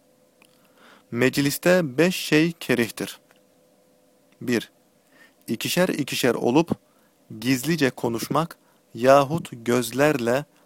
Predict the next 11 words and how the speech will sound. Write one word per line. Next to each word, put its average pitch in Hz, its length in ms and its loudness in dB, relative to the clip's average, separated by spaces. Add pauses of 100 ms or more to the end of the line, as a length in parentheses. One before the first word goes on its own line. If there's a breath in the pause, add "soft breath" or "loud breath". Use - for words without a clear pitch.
(140)
kaşlarla 127 640 0
konuşmak. - 600 -8 (580 soft breath)
Bir 175 220 -2
kere 123 280 0
işarette 127 800 0 (100)
zarar 123 400 2
yoktur. 120 460 -2 (1400)
İki, 113 280 -4 (640 soft breath)
konuşanın 143 640 0
konuşmasını 139 800 -2
kesmek, 131 640 0